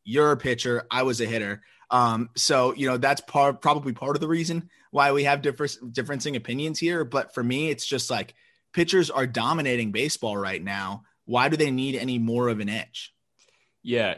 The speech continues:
Speaker 2: showcases ruined pitching. I really like that you brought up that point because, you know, while they might have ruined hitting and everybody's swinging for that top exit velo and top distance and, like, "Oh shit, if you hit a ball four hundred and fifty feet, like, you're going D one,"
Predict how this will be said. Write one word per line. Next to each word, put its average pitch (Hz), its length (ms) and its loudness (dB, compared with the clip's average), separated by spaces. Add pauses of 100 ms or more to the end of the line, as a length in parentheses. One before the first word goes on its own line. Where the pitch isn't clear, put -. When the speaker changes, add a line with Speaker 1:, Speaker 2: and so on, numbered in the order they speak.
(120)
Speaker 2:
showcases 156 840 -2
ruined 98 400 -4
pitching. 85 420 -12
I 95 80 -4
really 117 300 0
like 101 260 -2
that 90 100 -12
you 95 80 -10
brought 87 200 -4
up 85 120 -8
that 85 200 -8
point 85 300 -10
because, 98 640 -6 (320)
you 123 100 0
know, 117 100 2
while 113 320 4
they 113 160 0
might 110 280 2
have 104 120 -2
ruined 110 360 -2
hitting 110 460 -2
and 98 80 -2
everybody's 101 520 -6
swinging 107 480 -6
for - 120 -8
that 95 220 -4
top 107 320 -4
exit 107 380 -6
velo 104 420 0
and 92 100 -6
top 107 280 -4
distance 110 520 -6
and, 101 100 -6
like, 87 240 -6 (320)
"Oh 120 100 -2
shit, 107 280 -6
if - 120 -20
you 120 60 -4
hit 107 140 -4
a 101 40 -4
ball 95 180 -2
four 107 220 -8
hundred 92 240 -8
and 87 100 -12
fifty 90 280 -10
feet, 101 340 -4
like, 92 240 -4
you're 107 160 -6
going 92 260 -4
D 95 160 -10
one," 92 280 -8